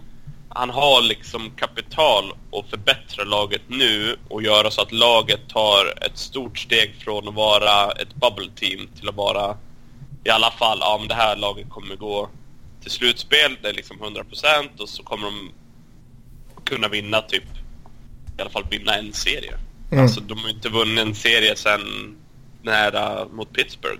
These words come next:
Speaker 1: tvåtusen tolv, eller vad det var.
Speaker 2: Mm.
Speaker 1: Någonstans känner man ju att nu räcker det. Snälla förbättra laget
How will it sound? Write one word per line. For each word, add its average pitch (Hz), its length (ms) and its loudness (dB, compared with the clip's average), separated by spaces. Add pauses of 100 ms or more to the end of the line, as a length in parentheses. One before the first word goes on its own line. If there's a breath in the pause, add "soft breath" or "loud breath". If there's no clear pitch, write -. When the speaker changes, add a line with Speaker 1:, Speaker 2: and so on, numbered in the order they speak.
(160)
Speaker 1:
tvåtusen 98 340 -8 (260)
tolv, 95 220 -4 (260)
eller - 120 -10
vad 101 80 -6
det 90 40 -10
var. - 100 -12 (1700)
Speaker 2:
Mm. 131 140 8 (2500)
Speaker 1:
Någonstans 135 720 4
känner 110 400 0
man 107 120 6
ju 104 60 6
att - 180 -8
nu 117 180 -4
räcker - 400 0
det. - 140 -12 (640)
Snälla 113 540 2
förbättra 110 460 -2
laget 104 300 -2